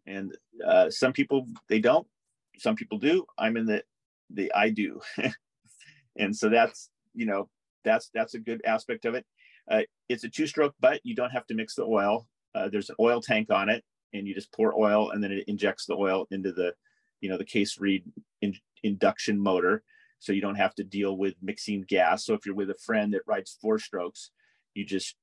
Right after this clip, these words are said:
you know, you're set. You just put the same, you can put the same gas, or if you run out of gas out in the middle of nowhere and you, "Oh, shoot, I need to put gas in this," you can just put any gas, you know, any gas will work. Whereas, you know, on a two stroke that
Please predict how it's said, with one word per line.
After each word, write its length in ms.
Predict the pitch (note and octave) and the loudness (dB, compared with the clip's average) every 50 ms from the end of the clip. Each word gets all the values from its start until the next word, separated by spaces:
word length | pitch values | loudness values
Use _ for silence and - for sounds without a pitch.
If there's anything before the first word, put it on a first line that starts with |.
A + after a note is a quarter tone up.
| _ _ _ _ _ _ _ A#2+ | _ _ _ _ _ _ _ -4
you 80 | A#2 | -2
know, 160 | G2 E2 F#2+ G2 | -2 -2 -4 -4
you're 100 | F#2+ - | -6 -8
set. 360 | - - - C#3+ - - - _ _ | -4 0 2 4 4 2 0 _ _
You 140 | - - F#2 | -12 -10 -8
just 240 | - - - - - | -8 -10 -10 -8 -6
put 140 | - - - | -6 -6 -6
the 40 | G#2+ | -6
same, 280 | - - F#2+ F#2+ F#2 - | -4 -4 -4 -4 -6 -6
you 120 | G2+ G2+ | -8 -8
can 80 | F#2 F#2+ | -6 -6
put 120 | - G#2+ | -6 -6
the 60 | - - | -6 -4
same 220 | - G#2 F#2 F#2 | -2 -2 0 0
gas, 360 | - G2+ F#2 F#2 F#2+ G#2+ - | 2 4 4 6 4 4 2
or 60 | G#2+ | 0
if 80 | G2 - | 0 0
you 140 | G2+ F#2 F2 - - - - - _ _ | 0 -4 -4 -6 -12 -20 -20 -20 _ _
run 200 | - G#2+ A2 - | 0 0 2 2
out 140 | - - - | 2 0 -2
of 60 | A#2 | -2
gas 300 | - A#2+ A2 G#2+ A2 - | 0 4 4 4 4 4
out 100 | A#2+ F#2 | 0 -4
in 40 | F2+ | -4
the 60 | G2+ | -4
middle 180 | G2+ G#2+ G#2 G2+ | -6 -6 -4 -6
of 80 | F#2+ G2+ | -6 -4
nowhere 320 | G#2 G#2 G#2 G#2+ G#2+ G#2 | -4 -2 0 0 0 0
and 100 | G#2 G#2 | -2 -4
you, 120 | F#2 C#2+ D2+ | -6 -6 -6
"Oh, 100 | G2 G#2 | -6 -6
shoot, 320 | G#2+ - - A2+ G#2+ G2 | -8 -6 -2 0 0 0
I 100 | F#2+ G2 | 0 0
need 160 | G2 G2 G2 | -2 -2 -2
to 60 | - G#2+ | -2 -2
put 200 | - G#2+ - - | -2 -4 -2 2
gas 340 | - G#2+ A2 A2 G#2+ - | 2 4 4 4 2 0
in 80 | - G2 | -4 -4
this," 240 | F#2+ F2+ G2+ - - | -2 -2 -4 -4 -6
you 140 | G2+ G2+ F#2+ | -8 -6 -4
can 160 | - F#2+ G2+ | -4 -4 -4
just 240 | - - - - - | -6 -8 -10 -2 0
put 140 | - G#2 G2+ | 0 2 2
any 160 | F#2 G2 G2 | 2 0 2
gas, 280 | - A2 G#2+ G#2 F#2 - | 4 4 4 4 4 2
you 80 | - - | -2 -6
know, 120 | F2 - - G2 | -6 -6 -8 -10
any 120 | F#2+ F#2 | -10 -2
gas 280 | - G2 - - - - | 2 4 4 4 4 4
will 80 | A2+ | 4
work. 260 | C3+ C#3+ A2 A2 - _ _ _ _ _ _ _ _ _ _ - | 4 4 4 2 0 _ _ _ _ _ _ _ _ _ _ -6
Whereas, 540 | - G#2 G2+ G2 G2 F#2+ F#2+ F#2 - - - - - | -2 0 2 4 4 2 0 -2 -4 -12 -16 -14 -10
you 140 | F#2+ G2 | -6 -2
know, 200 | F2+ F#2 F#2 F#2 - | 0 0 0 0 0
on 120 | F#2 G2 F2+ | -4 -4 -4
a 60 | - | -4
two 160 | - - G#2+ | -4 -4 -4
stroke 240 | G#2 - G#2 G2 - | -4 -4 -4 -4 -2
that 160 | F#2+ F2+ - | -2 -4 -4